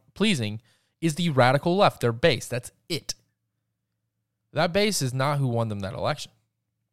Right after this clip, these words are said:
In fact, they probably didn't even win the election. What won them that election is that for four, five years, four to five years, the, the powers that be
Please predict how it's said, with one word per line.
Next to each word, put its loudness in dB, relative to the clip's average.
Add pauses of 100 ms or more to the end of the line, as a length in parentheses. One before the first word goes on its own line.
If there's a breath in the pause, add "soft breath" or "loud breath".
(140)
In -12
fact, -2
they -10
probably -2
didn't 0
even 0
win 2
the 2
election. -8 (2250)
What 2
won 0
them -2
that 2
election -4 (200)
is -2
that 2
for -8
four, 0
five 2
years, -4 (680)
four -2
to 0
five 0
years, -4 (1700)
the, -4 (1040)
the -4
powers 2
that -4
be 0